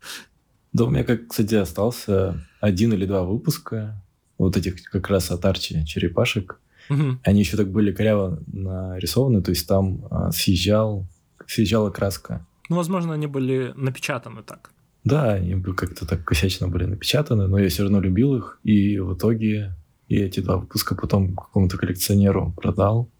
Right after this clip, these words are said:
Speaker 1: из Москвы, который всё это собирал, и на эти деньги купил новые комиксы.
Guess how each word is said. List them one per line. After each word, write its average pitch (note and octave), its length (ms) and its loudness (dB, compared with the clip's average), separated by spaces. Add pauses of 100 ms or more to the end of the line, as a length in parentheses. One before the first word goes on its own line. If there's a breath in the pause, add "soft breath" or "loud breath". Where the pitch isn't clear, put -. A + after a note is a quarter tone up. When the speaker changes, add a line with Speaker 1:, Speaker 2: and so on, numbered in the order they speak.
(140)
Speaker 1:
из F#2+ 160 2
Москвы, G2 580 0
который F#2+ 200 0
всё F#2 220 0
это F#2 380 0
собирал, G2 560 2
и A2 60 2
на G#2+ 100 6
эти G2+ 160 2
деньги G#2+ 180 4
купил G2 300 0
новые G2 280 2
комиксы. F#2 680 -2